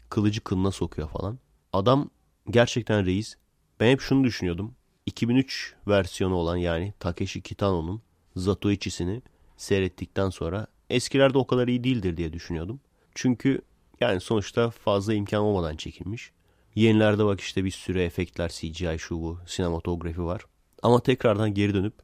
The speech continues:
yani o eski filmlerdeki kılıç dövüşlerini seyrettikten sonra tekrardan yeni Zatoichi'nin ve ben o filmi çok beğenmiştim, iki bin üç versiyonunu.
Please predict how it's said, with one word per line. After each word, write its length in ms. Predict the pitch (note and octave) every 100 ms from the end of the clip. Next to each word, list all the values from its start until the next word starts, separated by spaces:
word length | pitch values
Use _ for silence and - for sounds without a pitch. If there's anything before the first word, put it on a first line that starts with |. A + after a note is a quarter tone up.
| - _
yani 260 | - F#2+ F#2+
o 80 | F#2+
eski 320 | - - -
filmlerdeki 720 | - F2+ F2+ F2 E2+ - G#2 G#2+ -
kılıç 300 | - F#2+ -
dövüşlerini 420 | F#2 F2 E2+ F2
seyrettikten 580 | - F2+ E2+ - - F#2+
sonra 240 | - E2
tekrardan 600 | F#2 G#2+ - F#2 E2 G2+ - _ _ -
yeni 480 | F#2 G2 A2 A#2+ - _ _ _
Zatoichi'nin 840 | G2 G2+ F#2 G2+ F#2 - F2 G#2+ A#2 _ _ _ -
ve 140 | G2
ben 120 | G2 F2+
o 100 | G2+
filmi 240 | - G#2
çok 400 | - A2+ - - - -
beğenmiştim, 680 | F#2 D#2+ D2+ - - A2+ A#2 _ -
iki 220 | - E2
bin 80 | E2
üç 200 | - -
versiyonunu. 520 | D#2+ - D#2+ F#2+